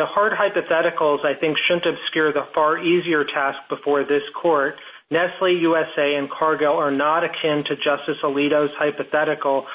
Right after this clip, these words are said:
of a direct enslaver or anything like that. The allegations in this complaint don't allege anything close to that level of wrongdoing. And when there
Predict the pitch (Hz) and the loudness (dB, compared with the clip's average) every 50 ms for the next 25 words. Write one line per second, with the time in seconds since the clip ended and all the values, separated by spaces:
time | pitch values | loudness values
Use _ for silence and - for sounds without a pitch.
0 | - - 151 - 143 139 143 139 131 143 147 147 147 - 160 147 139 135 - - | -10 -8 -4 -4 -2 0 0 2 2 2 0 0 -2 -4 -4 -4 -4 -6 -2 0
1 | 151 156 156 160 147 147 139 139 143 147 160 175 175 175 185 170 156 160 160 170 | 2 4 4 2 2 2 0 2 2 2 2 0 0 0 0 2 2 2 2 0
2 | 165 170 - 139 131 135 - - 156 156 151 160 170 165 165 160 160 160 - - | -2 -4 -6 -8 -8 -6 -4 0 0 2 2 2 2 2 2 0 2 2 2 0
3 | 160 143 156 143 139 135 - 160 190 196 - - - 156 143 - 151 143 139 143 | -2 -2 -2 -4 -4 -2 0 0 0 0 -2 -4 -4 -4 -2 -2 -2 0 0 -2
4 | 139 - - - - - - - 170 175 180 190 180 180 165 147 151 151 147 147 | -4 -8 -14 -16 -16 -16 -6 -2 0 0 0 0 0 -2 -2 0 2 2 2 0
5 | 143 - - - 170 170 175 160 - 170 156 143 - - - 165 170 175 170 - | -2 -4 -4 -2 0 0 0 0 0 -2 -2 -2 -2 -2 2 2 2 2 0 -2
6 | - 165 143 151 151 165 165 156 151 147 143 151 147 147 139 139 143 143 143 139 | -4 -2 0 0 0 0 0 0 0 2 2 2 0 2 2 2 2 2 2 0
7 | 131 135 151 156 151 143 135 139 139 - - - - - - 151 156 156 165 170 | -2 0 0 2 2 0 0 -4 -8 -12 -16 -16 -14 -6 -2 0 2 2 2 2
8 | 165 165 170 170 | 2 2 2 2